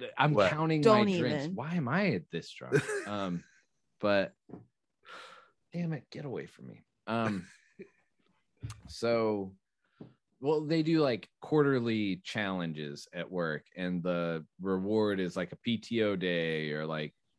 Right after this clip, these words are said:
Speaker 1: a gift card or something like that. I mean, it's, it is whatever. It's team building. It's, like, connecting people, getting people that, you know, whatever. Uh, part
Speaker 2: Yeah.
Speaker 1: of it is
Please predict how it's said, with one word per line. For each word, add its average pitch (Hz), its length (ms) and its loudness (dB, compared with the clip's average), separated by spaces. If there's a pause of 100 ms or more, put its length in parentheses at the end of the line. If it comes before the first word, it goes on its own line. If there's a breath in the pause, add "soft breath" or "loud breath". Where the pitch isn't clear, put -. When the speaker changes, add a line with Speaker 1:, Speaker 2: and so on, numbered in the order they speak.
(280)
Speaker 1:
a 95 100 -6
gift 90 400 -4
card 85 480 -2
or 80 80 -6
something 90 360 -8
like 78 220 -6
that. 62 220 -14
I 92 80 -8
mean, 101 320 -6
it's, 131 240 -6 (140)
it 175 160 -2
is 127 200 0
whatever. 80 360 -4
It's 87 200 -6
team 107 280 -2
building. 90 600 0
It's, 78 180 -8
like, 82 160 -4
connecting 95 540 -2
people, 87 600 -4
getting 92 340 -4
people 90 300 -10
that, 82 140 -10 (520)
you 104 180 -6
know, 71 160 -8
whatever. 87 400 -4 (440 soft breath)
Uh, 90 220 -2
part 123 260 0
Speaker 2:
Yeah. 131 80 0
Speaker 1:
of 117 60 -4
it 107 120 -2
is 90 320 -2